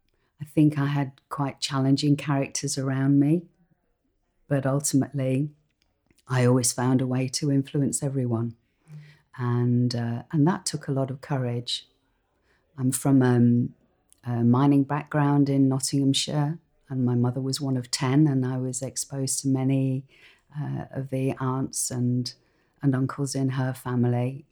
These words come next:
and, uh, and with my grandmother looking after me when I was growing up. And they were formidable women.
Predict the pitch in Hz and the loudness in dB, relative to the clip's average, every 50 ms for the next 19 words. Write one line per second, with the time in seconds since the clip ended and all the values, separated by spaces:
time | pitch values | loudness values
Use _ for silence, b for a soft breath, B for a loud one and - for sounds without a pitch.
0 | _ - 123 131 123 120 123 123 117 - 120 113 113 113 120 120 _ _ _ _ | _ -12 -10 -6 -4 -2 -2 -2 -2 -4 -4 -4 -4 -6 -8 -10 _ _ _ _
1 | _ _ _ _ _ - 156 139 135 135 135 135 135 135 135 127 127 127 127 127 | _ _ _ _ _ -2 0 0 0 2 2 2 0 2 0 0 2 2 2 2
2 | 127 123 131 127 127 127 135 147 165 _ _ _ _ _ _ - 143 143 143 - | 0 -2 -2 -2 -2 -4 -6 -12 -20 _ _ _ _ _ _ -10 -10 -10 -8 -2
3 | 139 135 131 123 123 123 - - 147 139 131 131 127 131 127 127 127 131 123 120 | -2 0 0 0 0 -2 -4 -2 0 0 0 0 0 -2 -2 -2 -4 -4 -6 -6
4 | - - 131 131 131 127 127 127 131 127 120 - - - - B B B B B | -8 -6 -6 -4 -4 -4 -2 -2 -4 -4 -4 -8 -10 -12 -18 B B B B B
5 | B B B 160 147 131 147 156 156 156 151 139 135 135 - - - - - - | B B B 2 2 4 6 6 6 6 6 6 4 2 0 -2 -6 -6 -4 0
6 | 147 143 135 139 135 139 139 131 139 123 120 - 131 123 123 123 123 131 - _ | 0 4 6 6 6 6 4 2 0 -4 -6 -4 -4 -4 -2 -2 -4 -6 -12 _
7 | _ _ _ _ _ _ _ _ _ _ - 151 147 131 123 120 117 117 117 | _ _ _ _ _ _ _ _ _ _ 0 2 4 6 6 6 4 2 0